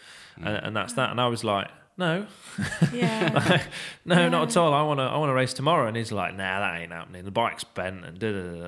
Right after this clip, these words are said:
Speaker 3: That's
Speaker 2: Anyway.
Speaker 3: his fear, though, isn't it?
Speaker 2: Yeah,
Speaker 3: Maybe,
Speaker 2: yeah,
Speaker 3: yeah.
Speaker 2: yeah, yeah. It was all, but he was always,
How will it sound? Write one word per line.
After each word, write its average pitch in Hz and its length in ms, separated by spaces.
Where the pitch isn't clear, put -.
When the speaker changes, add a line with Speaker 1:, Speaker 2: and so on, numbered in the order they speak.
Speaker 3:
That's - 220
Speaker 2:
Anyway. - 40
Speaker 3:
his 240 260
fear, 202 220
though, 170 120
isn't 180 280
it? 117 60
Speaker 2:
Yeah, 123 340
Speaker 3:
Maybe, 127 160
Speaker 2:
yeah, 98 80
Speaker 3:
yeah. 123 280
Speaker 2:
yeah, 117 180
yeah. 113 160
It 95 80
was 101 100
all, 110 420
but 107 140
he 117 100
was 117 100
always, 120 380